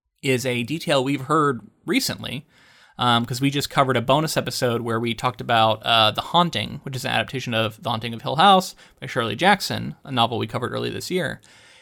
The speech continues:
um, which includes details about a young Eleanor summoning stones to fall on her house.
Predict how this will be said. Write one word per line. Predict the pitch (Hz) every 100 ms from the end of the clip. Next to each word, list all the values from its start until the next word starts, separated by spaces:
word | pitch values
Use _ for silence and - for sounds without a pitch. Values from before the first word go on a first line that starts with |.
| _ -
um, | 127 123 117 113
which | 131 143 - - _ _ -
includes | 143 135 135 135 120 135 -
details | 135 120 - 120 120
about | 123 123 113 104
a |
young | 117 120 117
Eleanor | - 190 190 123 113 110 139 - _ _
summoning | - - 135 127 127 123 -
stones | - - 180 139 - 147 - - _ _
to | -
fall | - 127 120
on | 117
her | 123 233
house. | 143 - - - -